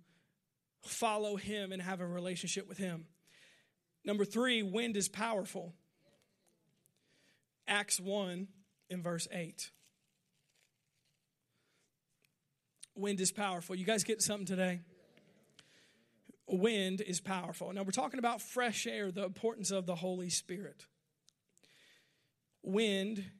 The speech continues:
is powerful. Acts one and verse eight. Now, this is a kind of a favorite scripture for a lot of people that are Spirit-filled, but it's for everybody.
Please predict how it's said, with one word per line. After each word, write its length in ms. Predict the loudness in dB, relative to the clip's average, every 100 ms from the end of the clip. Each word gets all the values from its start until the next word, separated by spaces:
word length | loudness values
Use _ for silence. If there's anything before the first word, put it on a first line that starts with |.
| _ -6
is 460 | -4 -2 0 0 -2 _ -14
powerful. 680 | -8 -6 -6 -8 -12 -14 -18 _ _ _ _ _ _ _ _ _ _ _ -20 -20 -20 _ 0
Acts 280 | 2 2
one 200 | 0 -2
and 100 | -2
verse 240 | 0 0 0
eight. 380 | 0 0 0 -4
Now, 160 | -4 -2
this 200 | 0 0
is 160 | 0
a 300 | 0 -2 -6 -10 _ _ _ _ _ _ _ _ _ _ _
kind 220 | -2 0 0
of 120 | 0
a 100 | 0
favorite 460 | 2 2 2 2
scripture 540 | 0 0 -2 0 -2 -2
for 160 | 0
a 60 | 0
lot 180 | 0 -2
of 80 | -2
people 240 | -4 -2
that 100 | -4
are 160 | -2 -2
Spirit-filled, 840 | -2 -2 -8 -8 -6 -2 -2 -6 -14 _ _ _ _ _ _ _ _ _
but 100 | -4
it's 140 | 0 0
for 220 | 0 -2
everybody. 640 | -2 -4 -6 -6 -6 -8